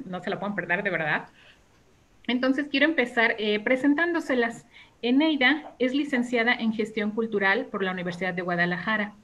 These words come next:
Es miembro y embajador de la Cámara Internacional de Conferencistas. Es miembro de la Federación Latinoamericana de Sordos Ciegos. A partir del dos mil diecinueve ha sido ponente en diversos foros, paneles,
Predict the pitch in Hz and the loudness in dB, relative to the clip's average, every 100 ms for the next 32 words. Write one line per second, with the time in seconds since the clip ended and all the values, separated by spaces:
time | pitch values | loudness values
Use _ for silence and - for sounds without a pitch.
0 | - - - - 226 240 226 240 240 240 | -20 -20 -10 -2 0 0 0 0 0 -2
1 | 208 180 190 196 208 214 190 185 196 202 | -4 -6 -4 -2 -2 0 0 -2 -2 -2
2 | 208 196 175 175 175 175 180 175 175 175 | -2 -4 -6 -6 -4 -4 -4 -6 -6 -4
3 | 175 180 - 240 240 196 180 - _ - | -4 -6 -6 -6 -4 -8 -8 -14 _ -20
4 | - - 254 262 277 240 226 220 208 202 | -20 -6 -4 2 2 2 0 0 0 -2
5 | 208 202 202 - 254 294 262 208 185 180 | -2 -4 -4 -2 0 0 -2 -4 -4 -6
6 | 190 196 196 190 190 190 180 - 240 240 | -4 -4 -4 -6 -8 -8 -6 -6 0 0
7 | 226 - - _ _ - - - - 233 | 0 -6 -14 _ _ -20 -20 -14 -10 -4
8 | 233 240 277 370 311 233 226 220 226 220 | -4 -2 -2 0 0 -2 -2 -2 -2 -2
9 | 208 196 202 208 - 214 226 240 226 220 | -4 -2 -4 -4 -6 -6 -4 -4 -4 -4
10 | 196 190 202 214 202 190 180 180 180 170 | -6 -6 -6 -4 -4 -4 -6 -8 -12 -12
11 | - 208 208 202 208 208 - 180 196 202 | -6 -4 -2 -2 -4 -8 -6 -4 -2 -4
12 | 196 196 196 - | -6 -8 -10 -16